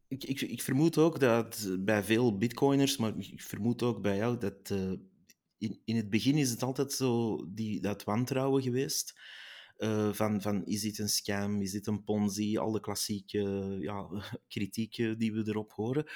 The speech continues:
Ehm, en ik, ik merk dat wel vaker als ik, eh, als ik mensen zie in mijn omgeving die ook met Bitcoin bezig zijn. Helemaal in het begin vertrouwden ze het eigenlijk echt niet. Het is pas wanneer die lamp gaat branden van... Ja, daar zit echt de waarde, eh,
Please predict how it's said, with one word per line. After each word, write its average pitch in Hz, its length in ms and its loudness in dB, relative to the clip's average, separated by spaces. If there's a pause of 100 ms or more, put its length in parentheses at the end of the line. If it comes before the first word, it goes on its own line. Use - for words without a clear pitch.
(400)
Ehm, 110 640 4
en 104 440 2 (340)
ik, 104 220 -14
ik - 180 -10
merk 135 220 6
dat 123 120 6
wel 113 160 4
vaker 104 400 2
als 98 140 -2
ik, 92 180 -6
eh, 98 260 -2
als 82 140 -4
ik 98 80 -6
mensen 107 280 -2
zie 113 160 0
in 107 60 0
mijn 101 140 0
omgeving 104 520 0
die 101 160 -2
ook 101 140 -6
met 95 160 -4
Bitcoin 101 400 -2
bezig 107 260 0
zijn. 107 260 0
Helemaal 101 460 2
in 113 40 4
het 104 100 2
begin 107 260 0
vertrouwden 101 540 -4
ze 95 100 -6
het 95 120 -14
eigenlijk 92 380 -4
echt - 280 -10
niet. 101 260 -2 (280)
Het - 100 -20
is 120 100 2
pas - 180 0
wanneer 110 260 2
die 104 140 0
lamp 113 220 2
gaat 101 340 -4
branden 104 400 -2
van... 95 200 -4 (300)
Ja, 104 320 -4
daar 104 220 -4
zit 104 220 -6
echt - 300 -12
de 95 120 -4
waarde, 110 480 -2 (340)
eh, 98 180 -2